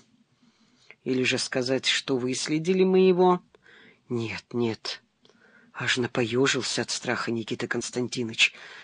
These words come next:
Сего никак нельзя говорить. Подумает ещё, что нароком за ним слежу, каждый шаг его выведываю. Тогда и совсем худо будет. Выгонит вон из своей отчины, да ещё и бока прикажет намять.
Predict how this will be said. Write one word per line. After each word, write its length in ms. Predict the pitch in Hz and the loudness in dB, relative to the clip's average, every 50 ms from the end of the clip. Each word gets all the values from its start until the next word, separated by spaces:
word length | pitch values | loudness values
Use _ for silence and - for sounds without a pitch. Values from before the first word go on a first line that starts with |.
| - | -14
Сего 380 | - - - - 110 104 120 127 | -8 -6 -6 -6 -4 -2 0 2
никак 440 | 131 139 135 - - 113 113 - - | 2 2 2 0 -2 -2 -2 -2 -2
нельзя 320 | 123 123 120 113 120 123 | -2 -2 0 -2 -2 -2
говорить. 540 | 113 131 117 120 120 123 113 - - - - - - - - - - - - - - - - - - - - | -2 -2 -2 0 0 0 -2 -2 -6 -8 -10 -12 -20 -20 -20 -20 -20 -20 -20 -20 -20 -20 -20 -20 -20 -18 -12
Подумает 520 | - 117 113 104 120 117 117 120 120 120 - | -10 -8 -6 -4 -4 -2 -2 -2 -2 -2 -2
ещё, 440 | 120 113 - - - 127 127 120 - - - - - - - - - - | 0 4 4 4 4 4 2 0 -2 -6 -14 -20 -20 -20 -20 -20 -20 -8
что 520 | - - - - - 127 123 120 120 113 - - - - - | -4 -2 -2 -2 -2 -2 -2 -2 -2 -4 -6 -10 -16 -14 -6
нароком 560 | 120 123 139 131 120 123 131 131 - 185 160 | -2 0 2 2 2 2 0 2 2 2 2
за 140 | 143 147 151 | 4 4 4
ним 220 | 143 139 135 127 | 4 4 4 2
слежу, 480 | 110 - - 127 127 127 120 113 123 117 | 2 0 0 2 2 2 2 0 -2 -4
каждый 420 | 107 - - 117 120 120 120 127 | -4 -6 -6 -4 -4 -4 -2 0
шаг 400 | 117 - - 127 123 139 143 - | 2 2 4 4 2 2 2 2
его 220 | 156 151 147 156 143 | 0 2 2 4 4
выведываю. 680 | 143 147 151 151 147 131 117 123 117 120 120 117 101 - - - - - - - - - - - | 4 4 4 2 2 2 2 0 -2 -2 -2 -2 -4 -8 -12 -20 -20 -20 -20 -20 -20 -20 -20 -18
Тогда 240 | - - 110 117 123 | -18 -12 -6 -4 -4
и 60 | 123 | -2
совсем 400 | - - 120 - - - 117 107 | -2 -4 -4 -4 -4 -4 -4 -6
худо 300 | - - 123 117 120 117 | -6 -6 -6 -6 -6 -6
будет. 460 | 110 123 120 107 127 - - - - _ - - - - - - _ _ | -6 -6 -6 -6 -8 -10 -12 -14 -14 _ -20 -20 -20 -20 -20 -20 _ _
Выгонит 480 | - 123 135 123 135 127 123 117 - 117 | -4 -2 0 0 2 2 0 0 -2 -2
вон 220 | 120 135 131 120 | -2 -2 0 0
из 100 | 120 - | -2 -4
своей 640 | - - - 120 120 120 123 123 113 - - - - _ - - - - - - - - - _ _ _ _ - | -4 -6 -4 -4 -2 0 0 0 0 -2 -4 -6 -6 _ -20 -20 -20 -20 -20 -20 -20 -20 -20 _ _ _ _ -2
отчины, 600 | 147 151 147 - _ - - - 127 120 123 120 | 0 2 2 2 _ 2 2 4 4 2 0 0
да 100 | 110 123 | 0 0
ещё 320 | 117 113 - - - 139 | 2 4 6 6 6 4
и 120 | 135 131 127 | 4 2 2
бока 380 | 120 135 123 - - 135 117 | 0 -2 -2 0 0 0 -2
прикажет 560 | - - 120 110 - - 117 107 117 113 - | -2 -4 -6 -4 -4 -2 -2 -2 -2 -4 -2
намять. 520 | 123 123 113 117 117 107 - - - - | -2 -2 -2 0 -2 -2 -4 -6 -8 -10